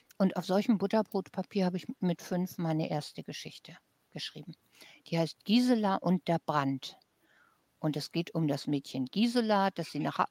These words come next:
das kommt nach Hause und das Haus brennt und sie ruft: "Papa, Papa, komm." Und Papa kommt und alles wird gut. Und das ist die ganze Geschichte.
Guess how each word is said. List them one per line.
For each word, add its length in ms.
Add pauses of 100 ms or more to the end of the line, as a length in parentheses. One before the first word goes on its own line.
das 180
kommt 260
nach 180
Hause 580 (360)
und 180
das 200
Haus 340
brennt 560
und 180
sie 140
ruft: 340
"Papa, 380
Papa, 500
komm." 460 (320)
Und 220
Papa 320
kommt 420
und 140
alles 320
wird 180
gut. 220
Und 160
das 120
ist 100
die 60
ganze 320
Geschichte. 460